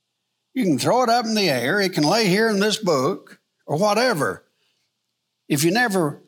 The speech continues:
fire it through the proper barrel, it will never hit its target. All right, there's your target.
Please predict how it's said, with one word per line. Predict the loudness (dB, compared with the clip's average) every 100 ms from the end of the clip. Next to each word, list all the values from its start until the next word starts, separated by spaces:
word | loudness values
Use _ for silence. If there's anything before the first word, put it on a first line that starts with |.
| -6
fire | -2 0 0 0
it | -2 -4 _ _ -8
through | 0 0 2
the | -2
proper | -2 -2 0 -2 -4 -6 _
barrel, | -4 -2 0 -2 -2 -4 -12 _
it | -4 -2
will | 0
never | 0 0 0 0
hit | 0 0
its | -2 -2
target. | 0 0 0 -4 -8 -18 _ _ _ _ _ _ _ _ _ _ _ -6
All | -4
right, | -2
there's | -2 -2
your | -4 -4
target. | -2 -2 -2 -6